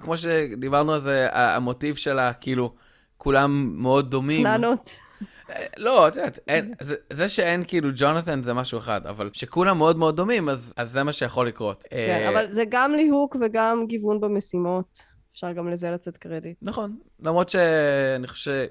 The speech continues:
Speaker 1: שהמשימות היו די דומות עד עכשיו. כלומר,
Speaker 2: כן.
Speaker 1: ה-, זה, זה, אז זאת הייתה באמת שונה. עכשיו, אני קצת תוהה אם,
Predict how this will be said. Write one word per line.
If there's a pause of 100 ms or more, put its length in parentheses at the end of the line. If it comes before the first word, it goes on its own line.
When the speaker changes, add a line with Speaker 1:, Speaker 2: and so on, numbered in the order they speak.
(160)
Speaker 1:
שהמשימות
היו
די
דומות (220)
עד
עכשיו. (460)
כלומר, (100)
Speaker 2:
כן.
Speaker 1:
ה-, (400)
זה, (100)
זה,
אז
זאת
הייתה
באמת
שונה. (140)
עכשיו,
אני
קצת
תוהה (300)
אם,